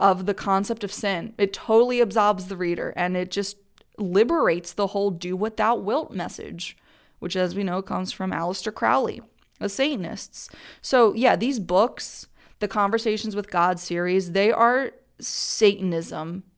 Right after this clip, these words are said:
manuscripts dressed up as God, just like everything else in the New Age. It's just a, a disguise, right?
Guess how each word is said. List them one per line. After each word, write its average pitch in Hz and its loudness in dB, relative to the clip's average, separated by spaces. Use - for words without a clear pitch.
manuscripts 175 -4
dressed 202 2
up 190 4
as 180 0
God, 175 -2
just - -6
like 175 -2
everything 214 2
else 180 0
in 180 -4
the 175 -4
New 165 -6
Age. 170 -10
It's - -16
just - -12
a, 180 -6
a 170 -10
disguise, 233 2
right? 233 -4